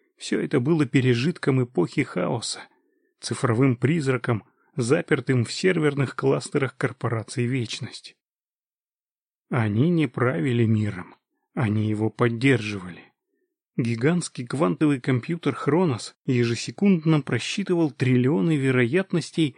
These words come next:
и гасил малейшие флуктуации, ведущие к нестабильности,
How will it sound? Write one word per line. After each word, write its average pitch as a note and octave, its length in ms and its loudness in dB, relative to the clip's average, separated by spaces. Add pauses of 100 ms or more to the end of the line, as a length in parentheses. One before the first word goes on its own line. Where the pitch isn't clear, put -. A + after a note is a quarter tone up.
(140)
и C#3+ 100 0
гасил B2+ 460 0
малейшие D3 600 0
флуктуации, D#3+ 840 -4
ведущие C3 560 -2
к - 80 -20
нестабильности, D#3 920 -2